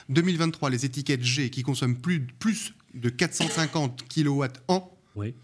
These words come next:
Speaker 1: sont considérées comme indignes, comme, euh, euh, indécents.
Speaker 2: Indécents.
Speaker 1: D'accord ? Donc ils rentrent dans, dans, dans une loi qui n'est pas, euh, qui n'est pas la, la loi climat et résilience,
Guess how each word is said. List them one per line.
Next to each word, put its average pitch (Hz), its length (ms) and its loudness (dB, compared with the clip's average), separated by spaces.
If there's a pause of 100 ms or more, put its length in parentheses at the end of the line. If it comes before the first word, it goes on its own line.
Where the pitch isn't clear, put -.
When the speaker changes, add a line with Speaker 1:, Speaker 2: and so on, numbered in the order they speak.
(120)
Speaker 1:
sont - 180 2
considérées 156 480 0
comme 165 300 0 (480)
indignes, 160 360 2
comme, 156 280 4
euh, 156 40 0 (120)
euh, 123 600 -4
indécents. 160 480 0 (160)
Speaker 2:
Indécents. 127 280 -4
Speaker 1:
D'accord ? 147 160 2
Donc 147 160 2
ils 170 80 4
rentrent 190 180 4
dans, 160 160 2
dans, 151 180 -2
dans 147 120 2
une 156 160 4
loi 165 160 2
qui 143 120 -4
n'est 120 80 0
pas, 190 360 -2 (420)
euh, 113 320 -2
qui 123 140 -2
n'est 127 80 2
pas 165 180 -2
la, 135 140 -2
la 131 160 -4
loi 127 160 -2
climat 131 260 -2
et 123 60 -4
résilience, 139 480 -2